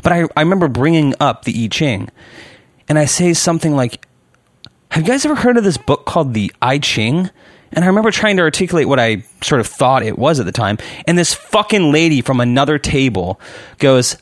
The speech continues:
"Um, I think you mean I Ching." And I was just like, "Dude, fuck this girl. She was right, but I fucking hate that about people." But that, I,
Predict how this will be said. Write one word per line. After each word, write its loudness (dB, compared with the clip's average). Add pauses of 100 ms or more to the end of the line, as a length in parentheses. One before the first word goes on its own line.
(140)
"Um, 2 (220)
I 2
think -2
you 4
mean 4 (140)
I 2
Ching." 0 (1080)
And 2
I 0
was 0
just -2
like, -6
"Dude, -4
fuck -6
this -4
girl. -4
She 0
was 0
right, 0
but -2
I -2
fucking -4
hate -6
that -4
about -6
people." -10
But 0
that, -2 (140)
I, -2